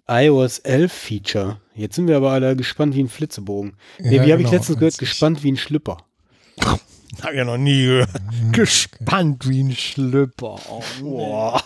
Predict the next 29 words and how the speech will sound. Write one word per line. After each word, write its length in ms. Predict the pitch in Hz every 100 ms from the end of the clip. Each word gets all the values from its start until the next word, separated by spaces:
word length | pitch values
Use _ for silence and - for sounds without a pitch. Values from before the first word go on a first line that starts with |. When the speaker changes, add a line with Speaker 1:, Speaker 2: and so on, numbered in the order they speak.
| 254 240
Speaker 1:
Ja, 180 | 247 202
aber 200 | 165 143
dafür 300 | 139 - 156
spuckt 280 | - 175 170
der 160 | 147
Rainer 220 | 180 160
fast 300 | 156 165 -
in 100 | 165
sein 280 | 139 233 185 175
Glas. 540 | 226 247 175 - - -
Speaker 3:
<laughs> 100 | -
Der 160 | 156 156
Niveau-Limbo. 1000 | 160 151 151 156 143 139 135 131 127 -
Oh. 640 | 160 151 127 120 135 127 131 -
Speaker 1:
Sagt 300 | - 123 -
der, 100 | 120
der 140 | 117
Käsestangen 640 | 113 127 107 92 - 113 113
mitbringt, 400 | 113 - 120 117
ne? 120 | 139 - - - - - - - - -
Speaker 3:
Du 60 |
bist 140 | 175 180
doch 80 |
nur 160 | 156 151
neidisch. 420 | 131 98 90 - - - - - - - - - - - - _ _ _ _ _ -
Speaker 2:
Äh, 600 | 120 117 117 117 113 110
ja, 460 | 107 151 208 110 -
ich 220 | - 127
hab, 80 | 151